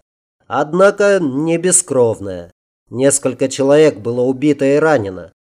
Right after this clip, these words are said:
Всё же раксы не те противники, с которыми можно без опаски вступать в рукопашную.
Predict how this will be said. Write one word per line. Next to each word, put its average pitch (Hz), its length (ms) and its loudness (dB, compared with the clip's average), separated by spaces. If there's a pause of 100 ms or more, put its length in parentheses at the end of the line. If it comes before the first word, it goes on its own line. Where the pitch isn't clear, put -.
Всё 190 300 0
же 208 240 6
раксы 165 500 2
не 185 220 0
те 139 240 2
противники, 127 680 -4
с - 100 -6
которыми 131 480 0
можно 135 360 2
без 113 180 -8
опаски 131 560 -2
вступать 135 640 -4
в 117 80 -10
рукопашную. 131 880 -4